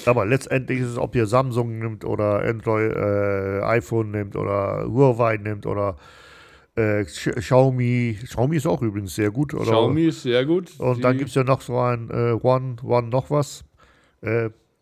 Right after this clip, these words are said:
Speaker 1: technisch sind die alle gut. Also ihr werdet den Unterschied kaum merken. Alle meinen, die machen Wahnsinnsfotos und Filmen und so weiter. Nein, ihr werdet das nicht merken,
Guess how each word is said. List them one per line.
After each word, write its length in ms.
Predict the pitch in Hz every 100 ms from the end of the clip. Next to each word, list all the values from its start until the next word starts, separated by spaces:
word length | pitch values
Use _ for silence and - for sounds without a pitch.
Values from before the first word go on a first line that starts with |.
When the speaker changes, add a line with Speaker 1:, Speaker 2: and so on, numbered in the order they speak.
| _ _
Speaker 1:
technisch 600 | - 104 117 101 90 - -
sind 220 | - 95
die 80 | -
alle 180 | 95 90
gut. 260 | - 71 - - _ _ _ _ _ _ _ _
Also 180 | - 110
ihr 200 | 135 139
werdet 260 | 139 139 123
den 140 | 135
Unterschied 480 | 123 131 131 - 123
kaum 280 | - 135 127
merken. 440 | 131 131 131 139 - - - - -
Alle 180 | 135 135
meinen, 360 | 127 131 127
die 80 | 120
machen 340 | 127 123 127
Wahnsinnsfotos 960 | 107 123 127 127 110 - 135 131 131 120
und 220 | - 113
Filmen 460 | - 139 147 135 127
und 160 | 123 123
so 140 | 123
weiter. 260 | 123 127 120
Nein, 260 | 110 117
ihr 140 | 113 107
werdet 280 | 117 113 113
das 160 | -
nicht 180 | 104 -
merken, 400 | 104 107 - 110